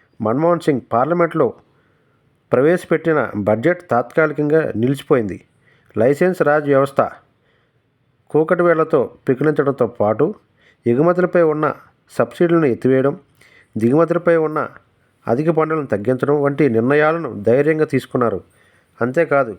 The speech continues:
కీలక రంగాల్లో ప్రభుత్వం పెత్తనానికి గుడ్ బై చెప్పి ప్రైవేటుకు రెడ్ కార్పెట్ వేశారు. ప్రత్యక్ష పన్నుల విధానాన్ని సరళీకరించారు. దీంతో బ్లాక్ మనీకి చాలా వరకు అడ్డుకట్ట పడింది. మన్మోహన్ సింగ్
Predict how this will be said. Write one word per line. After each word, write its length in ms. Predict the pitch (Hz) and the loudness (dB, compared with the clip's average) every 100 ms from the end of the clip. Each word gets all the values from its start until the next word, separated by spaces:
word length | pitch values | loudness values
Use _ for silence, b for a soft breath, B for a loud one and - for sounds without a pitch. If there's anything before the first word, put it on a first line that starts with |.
| - | -2
కీలక 260 | 127 147 | 0 2
రంగాల్లో 420 | 143 147 156 156 139 | 0 0 -2 -2 -2
ప్రభుత్వం 540 | 117 127 147 165 143 - _ b b b b 120 | 0 -2 0 0 -2 -6 _ b b b b -2
పెత్తనానికి 500 | 113 147 156 147 131 | 0 0 0 -2 -4
గుడ్ 220 | 110 117 | -2 0
బై 140 | 143 | 0
చెప్పి 420 | 139 135 - 170 185 b b b b b | 0 -2 -2 -2 -4 b b b b b
ప్రైవేటుకు 560 | 113 127 170 175 - 113 | -2 0 0 -2 0 2
రెడ్ 180 | 117 120 | 0 0
కార్పెట్ 380 | 151 143 143 135 | 0 0 -2 -2
వేశారు. 400 | 120 120 110 - _ _ b b b - | -4 -2 -4 -4 _ _ b b b -4
ప్రత్యక్ష 400 | 117 - 175 - | -4 -2 -2 -2
పన్నుల 300 | 170 165 165 | -2 0 0
విధానాన్ని 580 | 139 147 151 170 131 - _ _ | -2 0 -2 -4 -8 -14 _ _
సరళీకరించారు. 800 | - 117 147 147 135 120 113 92 98 | -4 -2 0 0 -2 0 -2 -2 -6
దీంతో 460 | 101 123 123 170 - b b b b | 0 0 2 -2 -2 b b b b
బ్లాక్ 280 | 101 117 135 | -2 -2 0
మనీకి 520 | 170 165 156 147 107 _ _ - | -2 -2 -2 -4 -4 _ _ -2
చాలా 220 | 120 151 | 0 2
వరకు 340 | 143 139 143 104 | 0 0 0 0
అడ్డుకట్ట 380 | 110 127 131 | 0 -2 -4
పడింది. 380 | - 117 104 95 _ _ _ b b b b b 104 | -2 -4 -4 -8 _ _ _ b b b b b -2
మన్మోహన్ 380 | 113 160 180 | 0 2 0
సింగ్ 240 | 165 156 | 0 -4